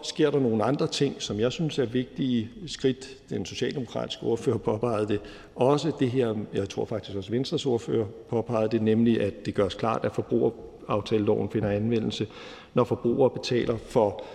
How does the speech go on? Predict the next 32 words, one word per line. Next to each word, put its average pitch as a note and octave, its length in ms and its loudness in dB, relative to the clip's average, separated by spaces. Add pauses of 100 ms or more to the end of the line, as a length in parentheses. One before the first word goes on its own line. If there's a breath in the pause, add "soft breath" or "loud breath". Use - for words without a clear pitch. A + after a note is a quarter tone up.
(300 loud breath)
digitale B2+ 420 2
tjenester A#2+ 460 0
med A#2 120 0
deres G#2 280 0
personoplysninger. A2+ 880 -2
For - 100 -10
sandheden C3+ 380 0
er A#2 60 0
jo, C3+ 100 2
at C#3 120 -2
personoplysninger A#2+ 800 -4
er A2 220 -2
uhyre A#2+ 280 -2
stor C#3 180 -8
værdi - 500 -4
for - 140 -2
de B2 140 -4
her A#2+ 160 0
digitale A#2+ 480 -4
tjenester, A#2 420 -2
og G#2+ 100 -2
derfor C3+ 240 0
er - 20 2
det A#2+ 140 -2
vigtigt, C3 200 -2
at C3 80 0
vi A2+ 40 -6
siger, A#2 220 0
at A2+ 100 -8
det C#3 160 2
er B2+ 80 0
så B2+ 240 0